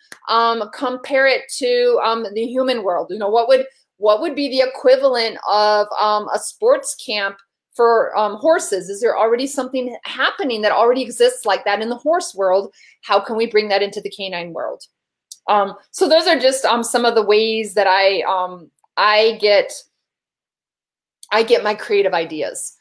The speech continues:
Um, yeah, Kim said, "Don't do the cookie cutter way." Um, yeah, I, I mean, you can. I, I personally, um,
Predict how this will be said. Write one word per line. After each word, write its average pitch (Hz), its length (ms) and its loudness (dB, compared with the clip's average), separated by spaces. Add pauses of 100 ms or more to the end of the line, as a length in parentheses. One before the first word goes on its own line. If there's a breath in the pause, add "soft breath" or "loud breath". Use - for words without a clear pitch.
(420)
Um, 185 640 2 (180)
yeah, 220 240 2
Kim 269 180 -2
said, 233 180 0
"Don't 240 180 0
do 262 100 -4
the 247 80 0
cookie 240 300 -4
cutter 190 340 0
way." 151 380 -2 (100)
Um, 185 580 -2 (420)
yeah, 233 360 2
I, 262 500 2 (160)
I 294 80 -2
mean, 339 120 -6
you 330 120 -8
can. 262 460 -2
I, 269 440 -2
I 403 140 -2
personally, 269 600 0
um, 214 400 -4